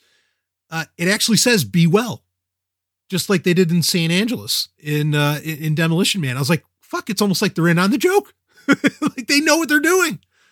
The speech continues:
Well, anyway, we'll review it. We'll get into it. And I'm sure it's gonna be an interesting, uh, conversation. It's already been an interesting conversation, you know, just in, in the house. But <laughs> anyway,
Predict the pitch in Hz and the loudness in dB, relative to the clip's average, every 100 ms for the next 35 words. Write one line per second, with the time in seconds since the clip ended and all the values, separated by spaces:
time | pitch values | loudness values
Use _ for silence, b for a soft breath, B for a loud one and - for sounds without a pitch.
0 | _ _ _ _ _ _ _ _ _ - | _ _ _ _ _ _ _ _ _ -4
1 | 185 170 117 139 _ 165 220 196 143 156 | 0 0 -2 -8 _ 2 4 4 4 4
2 | 147 135 147 143 127 120 131 117 110 120 | 2 0 -4 -2 -4 -4 -6 -10 -8 -12
3 | - 135 120 - 120 117 113 110 - - | -8 -8 -8 -10 -10 -8 -8 -10 -10 -12
4 | 107 139 113 107 - 143 104 107 - 143 | -14 -16 -14 -16 -14 -14 -12 -12 -12 -14
5 | - 101 110 147 131 127 123 104 107 - | -14 -14 -6 -2 -2 -2 -6 -8 -10 -12
6 | - 107 113 123 107 - 113 - 110 107 | -14 -14 -12 -12 -12 -14 -12 -12 -12 -14
7 | 87 _ _ _ _ _ - 127 120 - | -18 _ _ _ _ _ -20 -20 -16 -14
8 | - 127 107 139 107 117 113 - - B | -12 -12 -12 -16 -12 -10 -10 -12 -18 B
9 | B 139 180 131 - 311 453 - - - | B -4 0 2 2 0 0 0 -2 0
10 | - - 226 - 226 - 214 196 - 185 | -4 0 -2 0 -2 -2 -2 -6 -6 -12